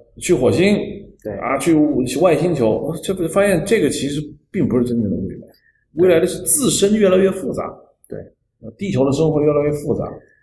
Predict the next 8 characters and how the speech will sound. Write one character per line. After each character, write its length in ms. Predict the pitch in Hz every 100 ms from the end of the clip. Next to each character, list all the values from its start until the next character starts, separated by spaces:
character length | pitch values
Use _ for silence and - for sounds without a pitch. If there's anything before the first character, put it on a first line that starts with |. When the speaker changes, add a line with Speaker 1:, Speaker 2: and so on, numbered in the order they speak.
| _ _ _ _
Speaker 2:
对。 180 | - 95 - _ _ _ _ _ _ _
然 140 | - 143
后 320 | 180 156 170
你 140 | 156 139
不 100 | -
知 60 | 196
道， 100 | 156
你， 180 | 151